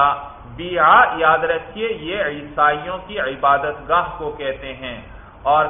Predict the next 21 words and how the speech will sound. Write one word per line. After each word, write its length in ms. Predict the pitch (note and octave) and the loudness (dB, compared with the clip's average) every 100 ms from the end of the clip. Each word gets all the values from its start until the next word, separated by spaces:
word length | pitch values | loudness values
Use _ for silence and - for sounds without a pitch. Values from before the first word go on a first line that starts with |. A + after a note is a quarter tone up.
| - | 0
کنیسہ 880 | D#3+ D#3+ E3 E3+ E3+ G3+ G#3 - D3+ | -2 -2 -6 -12 -4 2 4 4 0
یہ 100 | D#3+ | -8
یہودیوں 760 | E3+ D3 C#3+ D3+ D3+ D#3+ F#3 G3+ | -6 -6 -6 -8 -10 -10 -10 -10
کی 120 | F#3+ F3 | -6 -4
عبادت 720 | C3+ C3+ C3+ C3+ C#3+ C#3 C#3 | -4 0 0 2 -2 -6 0
گاہ 260 | D#3 D3+ | 0 0
کو 100 | D3 C3 | -6 -10
کہتے 360 | C#3 A#2+ - A#2+ | -10 -12 -12 -14
ہیں۔ 240 | A#2 A2 G2+ - - - - - - - - - - - - - - - - - - - - - - - - - F2 - - - - - - - - - - - - - - - - - - - - - - | -14 -16 -16 -20 -20 -20 -20 -20 -20 -20 -20 -20 -20 -20 -20 -20 -20 -20 -20 -20 -20 -20 -20 -20 -20 -20 -20 -20 -20 -20 -20 -20 -20 -20 -20 -20 -20 -20 -20 -20 -20 -18 -20 -20 -20 -20 -20 -20 -20 -20 -12
سمجھ 240 | C3+ C#3+ D3 | -6 -4 -4
میں؟ 180 | E3 F#3+ | -4 -6
بیعہ 340 | C#3 C#3+ C#3 D#3 D#3 | -4 2 4 4 2
کے 80 | |
نیچے 300 | D#3 D3+ - | -8 -10 -10
لکھا 360 | D#3 D3 - F3+ | -12 -12 0 2
بھی 180 | F3+ F3+ | 2 -2
ہوا 280 | F#3 G3+ A3 | 0 0 0
ہے، 100 | A#3 | -4
لِلنَّصَارَى، 1120 | E3+ D3+ C#3+ C#3+ B2+ - D3 D3 C#3 C3+ B2+ | -6 -10 -6 -4 -4 2 4 6 6 4 2
نصرانی 680 | B2+ C3 - C#3 C#3+ D3+ F3 | -2 -6 -4 0 0 -2 -8
عیسائی 540 | B2+ B2 - - B2+ | -10 -10 -10 -6 -6